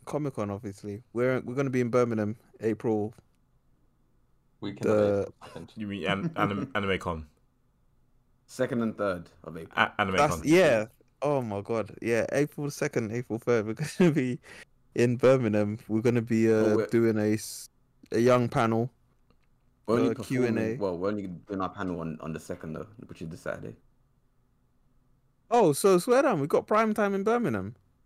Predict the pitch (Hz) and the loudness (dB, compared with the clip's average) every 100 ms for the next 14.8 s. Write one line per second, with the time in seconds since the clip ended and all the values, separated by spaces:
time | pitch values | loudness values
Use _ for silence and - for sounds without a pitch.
0 | _ _ - 110 107 101 120 139 - _ | _ _ -4 -4 -2 -2 -2 -4 -10 _
1 | _ _ _ _ - 110 180 185 - _ | _ _ _ _ -6 -4 -4 -6 -16 _
2 | _ _ _ _ _ _ _ _ - 320 | _ _ _ _ _ _ _ _ -12 -10
3 | 277 - - 160 - 135 220 240 117 - | -8 -6 -4 -4 -4 -2 2 4 2 2
4 | 208 240 254 240 208 175 151 139 135 123 | 4 4 2 2 2 2 0 2 0 0
5 | 127 190 180 113 104 101 104 - 190 - | -2 -4 -4 -6 -4 -4 -6 -6 -8 -4
6 | 104 151 135 98 98 - - - 92 95 | -4 -2 -4 -4 -4 -6 -8 -12 -10 -8
7 | 92 82 101 98 98 92 92 95 _ _ | -8 -6 -8 -8 -8 -8 -10 -12 _ _
8 | - _ _ _ _ _ _ _ _ _ | -20 _ _ _ _ _ _ _ _ _
9 | - 117 107 - 107 104 98 95 98 - | -4 0 0 2 4 6 4 2 -2 -8
10 | _ - 135 165 117 113 110 117 95 92 | _ -2 2 2 0 0 0 0 -2 -4
11 | 90 90 127 _ _ _ _ _ _ _ | -6 -8 -12 _ _ _ _ _ _ _
12 | _ - 165 151 104 160 202 190 151 - | _ -2 2 4 4 4 2 0 -4 -2
13 | 117 104 104 104 - 117 104 107 95 95 | 0 0 -2 -4 -2 -2 -2 -4 -4 0
14 | 107 165 147 - 156 123 101 | 2 2 0 2 4 4 4